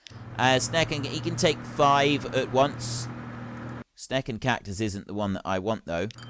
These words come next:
Jason Anthony is one of them. He will take five. I've got eight of them, so I'm able to transport forty loaves of bread on the line if I've got forty there to take. I don't. I've only got twenty-eight.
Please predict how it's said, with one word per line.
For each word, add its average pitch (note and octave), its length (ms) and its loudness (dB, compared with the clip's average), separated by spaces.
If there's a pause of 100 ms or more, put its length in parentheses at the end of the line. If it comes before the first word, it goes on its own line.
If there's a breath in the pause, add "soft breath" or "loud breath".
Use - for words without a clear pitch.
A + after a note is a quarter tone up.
(360)
Jason E3+ 400 4
Anthony C3 580 4
is E2 100 -2
one B2+ 200 4
of F2 60 0
them. E2+ 140 -2 (440 loud breath)
He E3 160 6
will A#3 140 0
take G#3 240 4
five. G2+ 480 4
I've D3 120 4
got - 200 4
eight F#3 280 4
of B2+ 60 -2
them, F2+ 180 0
so B2+ 180 0
I'm C#3 140 4
able G3 280 4
to D3+ 80 -6
transport F3 640 0
forty D#3+ 500 2
loaves B2 360 4
of A2 80 -4
bread A#2 300 6
on C3+ 200 0
the C#3 80 2
line A2 540 2
if D#3+ 360 0
I've C3+ 280 6
got C3+ 240 6
forty B2 440 0
there G#2 280 2
to G2+ 80 -4
take. E3 340 6 (220 soft breath)
I G#2+ 80 0
don't. C3 280 6 (140)
I've A#2 160 4
only C#3 100 -4
got C3+ 140 -2
twenty-eight. C3+ 760 0